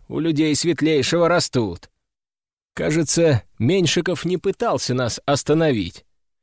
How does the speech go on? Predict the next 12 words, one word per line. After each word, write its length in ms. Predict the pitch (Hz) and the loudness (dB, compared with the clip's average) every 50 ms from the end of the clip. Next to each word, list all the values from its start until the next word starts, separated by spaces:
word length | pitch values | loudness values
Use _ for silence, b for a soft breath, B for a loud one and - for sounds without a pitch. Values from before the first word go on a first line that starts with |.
| _ _ _ _ | _ _ _ _
Он 160 | _ 104 127 131 | _ -4 -4 -2
стремился 640 | - - - 151 165 170 185 196 180 151 - 175 175 | -2 0 2 2 4 4 4 2 2 0 0 0 0
влезть 440 | 147 135 156 185 196 170 - - 123 | 2 2 2 2 0 0 -2 -2 -2
в 100 | 117 127 | 0 2
наше 340 | 165 - 127 - - 180 | 2 2 0 2 0 0
дело, 420 | 170 151 147 127 104 95 78 - - _ _ _ _ _ _ _ _ | 2 2 2 2 0 -2 -8 -12 -18 _ _ _ _ _ _ _ _
стать 500 | - - - 185 196 180 - - - - _ _ | -18 -6 -2 0 0 0 -2 -4 -10 -12 _ _
незаменимым 760 | 117 143 165 135 143 180 185 185 196 208 214 196 202 190 156 | -2 0 0 2 2 2 2 2 2 2 2 2 0 -2 -2
посредником 960 | - - 190 165 - - 190 226 226 190 143 117 110 110 104 - 98 80 90 - _ _ _ _ _ _ _ _ | -2 -2 -2 -2 0 -2 0 2 2 2 0 0 -4 -8 -8 -8 -10 -10 -10 -14 _ _ _ _ _ _ _ _
и 60 | - 101 | -8 -4
доказать 480 | 107 113 110 143 139 123 175 170 147 | -4 -2 0 0 2 2 2 2 2
государю, 720 | 131 147 143 - 160 156 151 175 185 175 170 165 156 b | 2 0 0 0 0 0 2 2 2 2 2 0 0 b